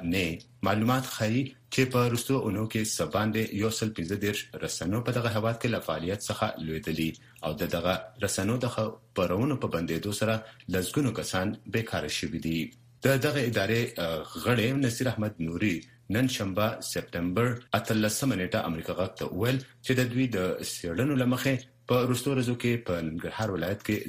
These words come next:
زیاتو رسنیو خپل فعالیتونه بند کړي دي. نوموړي زیاته کړه چې د خبریالانو په وړاندې د امنیتي ګواښونو زیاتېدو ترڅنګ اقتصادي ستونزې هم په کابل او نورو ولایتونو کې د رسنیو د بندېدو لامل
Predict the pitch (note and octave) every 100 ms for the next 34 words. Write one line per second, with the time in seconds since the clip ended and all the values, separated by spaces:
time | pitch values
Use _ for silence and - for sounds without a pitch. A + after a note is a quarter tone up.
0 | F#2 A2+ A2+ D#2+ D2+ E2 F2 A2 - G#2+
1 | G#2+ - D#2 D#2+ - G#2 - G#2+ G2+ -
2 | - D3+ E3 E3 - - - A#2 C3 C#3+
3 | C#3+ A#2+ B2+ B2+ B2+ B2+ G2+ E2+ E2 D2+
4 | D#2+ F2 G#2+ G2+ F2 E2 G2 A2 A#2+ -
5 | - - B2 B2 A#2+ B2 A#2 C3+ B2 G2+
6 | F2+ - A2+ F#2 D#2+ F2 G2+ F2 D2+ -
7 | A2+ B2 - _ - B2+ B2+ B2+ B2 -
8 | - A2 G#2+ F#2 - G2+ F2+ C#3+ B2+ -
9 | A2 G#2 A#2 C3 - - C3 C#3 C#3 A2+
10 | F2 E2+ G#2+ A2 G2+ D#2 D#2 E2 G2+ F#2
11 | - D#2 D#2+ D#2 G#2 - - G#2 G#2+ G#2+